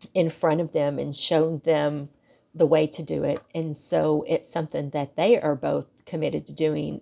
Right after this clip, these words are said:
and want to do, is graduate with as little debt as possible. Um, and so there's going to be lots more sacrifices in our future,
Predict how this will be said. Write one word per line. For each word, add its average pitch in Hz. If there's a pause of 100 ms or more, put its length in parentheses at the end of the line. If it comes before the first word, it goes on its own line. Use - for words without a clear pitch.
and 147
want 170
to 156
do, 143 (400)
is 156
graduate 156
with 151
as 151
little 143
debt 147
as 139
possible. - (680)
Um, 139 (960)
and 175
so 143 (1700)
there's 180
going 175
to 160
be 165
lots 165
more 175
sacrifices 160
in 147
our 143
future, 147